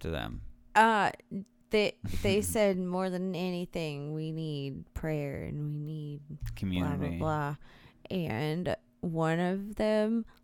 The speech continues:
Speaker 2: literally is a, "We're gonna touch the sick person to make them well" kind of church.
Speaker 1: It, listen.
Speaker 2: Yep.
Speaker 1: Listen, there are,
Speaker 2: Fuck.
Speaker 1: there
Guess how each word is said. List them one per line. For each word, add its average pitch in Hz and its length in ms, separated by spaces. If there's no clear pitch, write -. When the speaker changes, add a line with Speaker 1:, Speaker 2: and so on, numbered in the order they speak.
Speaker 2:
literally 156 1600
is 160 340
a, 147 320
"We're 151 280
gonna 151 240
touch - 400
the 151 100
sick - 360
person 131 560
to - 160
make 110 340
them 92 200
well" - 480
kind 135 280
of 143 120
church. - 580
Speaker 1:
It, - 180
listen. 101 520
Speaker 2:
Yep. 185 340
Speaker 1:
Listen, 90 580
there 113 240
are, - 40
Speaker 2:
Fuck. 180 380
Speaker 1:
there 107 560